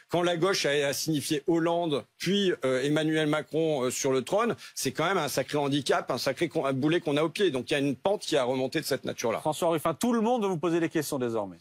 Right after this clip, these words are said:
Speaker 2: Tous ceux qui sont autour de moi. Je vais laisser d'abord Sébastien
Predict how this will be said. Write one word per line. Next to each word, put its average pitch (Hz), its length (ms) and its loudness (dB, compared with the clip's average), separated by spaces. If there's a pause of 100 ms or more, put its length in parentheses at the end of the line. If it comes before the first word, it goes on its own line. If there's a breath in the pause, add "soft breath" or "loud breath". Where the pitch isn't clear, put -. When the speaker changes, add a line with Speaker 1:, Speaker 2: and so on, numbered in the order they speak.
Speaker 2:
Tous 156 60 0
ceux 208 160 -2
qui 165 140 -8
sont 165 180 -2
autour 160 180 -2
de 151 120 0
moi. 143 180 0
Je - 60 -10
vais 147 80 0
laisser 147 200 0
d'abord 160 240 0
Sébastien 170 540 0